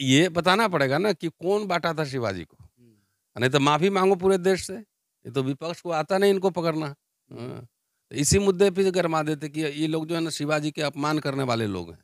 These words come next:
Speaker 2: हम्म।
Speaker 1: ये जो सामाजिक शक्तियां हैं,
Speaker 2: बिल्कुल।
Speaker 1: शिवाजी को अपमानित करने वाले लोग हैं। वो, वहाँ तो जितनी पिछड़ी जातियां, मराठा, कुणबी, तमाम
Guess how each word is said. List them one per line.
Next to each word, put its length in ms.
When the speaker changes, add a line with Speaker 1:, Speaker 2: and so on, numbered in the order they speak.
Speaker 2:
हम्म। 180
Speaker 1:
ये 40
जो 100
सामाजिक 440
शक्तियां 460
हैं, 340
Speaker 2:
बिल्कुल। 300
Speaker 1:
शिवाजी 380
को 100
अपमानित 440
करने 240
वाले 180
लोग 220
हैं। 100
वो, 320
वहाँ 480
तो 280
जितनी 280
पिछड़ी 380
जातियां, 400
मराठा, 480
कुणबी, 360
तमाम 480